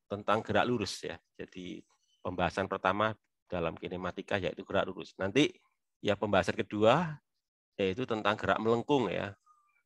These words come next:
Gerak melengkung ini ya seperti gerak parabola, gerak melingkar itu nanti kita bahas di pertemuan,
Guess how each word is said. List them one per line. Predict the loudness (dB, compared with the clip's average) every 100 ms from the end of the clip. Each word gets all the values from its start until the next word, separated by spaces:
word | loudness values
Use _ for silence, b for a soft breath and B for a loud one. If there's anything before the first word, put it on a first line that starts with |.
| _ _
Gerak | -6 -4 -2
melengkung | -4 -4 -6
ini | -2 0
ya | 0
seperti | -2 -10 -10 -10 -12 -8
gerak | -6 -6 -4
parabola, | -6 -6 -6 -8 -4 -6
gerak | -6 -8 -8
melingkar | -10 -10 -6 -6
itu | -4
nanti | -4 -2 -2 -2 _ _ b _ _
kita | -6 0 0
bahas | 4 4 2 -2
di | -6 -6 -6
pertemuan, | -6 -4 -2 0 0 -4 -8